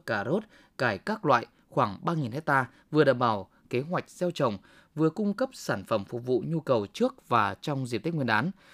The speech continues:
Ngoài ra, nông dân các huyện Hoàng Hóa, Hậu Lộc, Nga Sơn liên kết với doanh nghiệp đưa các loại cây vụ đông có thị trường tiêu thụ và chế biến phục vụ xuất khẩu như dưa bao tử, ngô ngọt,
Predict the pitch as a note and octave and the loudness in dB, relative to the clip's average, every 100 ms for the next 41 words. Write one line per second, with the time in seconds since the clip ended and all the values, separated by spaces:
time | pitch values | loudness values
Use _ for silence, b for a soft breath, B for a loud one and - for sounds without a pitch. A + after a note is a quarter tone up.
0 | B - D3+ F3 F#3+ F#3 F3+ E3+ - D3+ | B -2 0 2 2 2 0 0 -2 -2
1 | A#2+ A#2+ A2 G#2 D3 E3 B2 G#2+ - B2 | -4 -4 -6 -4 -4 -4 -2 -2 -2 -6
2 | B2 C3+ B2 A2+ B B C#3 A#2+ G3+ - | -4 0 0 -2 B B -2 0 -2 -2
3 | A#2+ A2+ C#3+ C#3 A#2 - C3+ C3 F3 D#3+ | -2 -2 -2 0 -2 -2 -4 -2 0 -2
4 | A#2 C3 A#2 B2 B2 C#3+ B2+ A#2 G#2+ C3+ | -2 -2 -2 0 4 4 2 -4 -4 -4
5 | F#3 - A#2 B2+ G#2+ G#2 D3 C3+ A#2 - | -6 -6 -4 -4 -4 -6 -4 0 0 -2
6 | G#2 - A#2+ A#2 C#3+ E3 C3+ A#2 - G#3+ | -4 -4 -2 -2 -4 -6 -6 -6 -6 -6
7 | D#3+ G#2+ F#2+ B2+ B2+ B B B B _ | 0 0 2 2 0 B B B B _
8 | D#3+ F#3+ E3+ E3 C#3 G2 G#2+ C#3+ C3 A2 | 2 4 2 2 0 0 -2 -2 0 -2